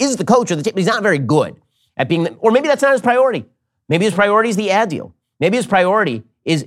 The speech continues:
getting ready for his next job. We don't know. But if you are looking at what Donald Trump, his impact was on this election, it was not minor. His handpicked candidates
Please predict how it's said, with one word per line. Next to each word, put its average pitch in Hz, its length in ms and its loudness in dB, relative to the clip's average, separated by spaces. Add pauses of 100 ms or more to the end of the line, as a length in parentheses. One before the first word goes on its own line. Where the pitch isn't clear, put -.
getting 180 220 0
ready 208 160 0
for 190 120 0
his 208 120 0
next 240 160 -2
job. 254 320 0
We 349 120 0
don't 254 140 4
know. 120 220 -6 (960)
But - 160 -2
if 254 140 -2
you 247 140 0
are 180 280 0 (240)
looking 165 340 0
at 135 120 -6
what 165 120 0
Donald 190 260 0
Trump, 160 260 -4 (120)
his 180 200 0
impact 165 360 -2
was 147 200 -2
on 135 80 -4
this 123 100 -6
election, 165 360 -2
it 196 80 -4
was 208 180 -2
not 220 200 2
minor. 170 360 -4 (920)
His - 160 -4
handpicked 196 360 -2
candidates 147 380 -6